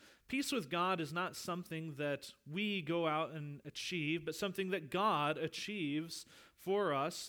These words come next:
through Christ. Uh, our peace with God isn't determined by how we feel, right? And we talked about this, how peace with God isn't us,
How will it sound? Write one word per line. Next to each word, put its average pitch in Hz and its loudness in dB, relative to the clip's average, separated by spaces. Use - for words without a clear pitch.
through 180 2
Christ. 226 -6
Uh, 160 -6
our 196 2
peace 247 -2
with 135 -2
God 170 4
isn't 156 -4
determined 151 -4
by 156 0
how 156 -2
we 147 -4
feel, 151 -4
right? 139 -6
And 147 -6
we 156 -2
talked 185 -2
about 143 -4
this, - -12
how 135 -6
peace 214 -2
with 185 0
God 170 4
isn't 160 -2
us, 160 0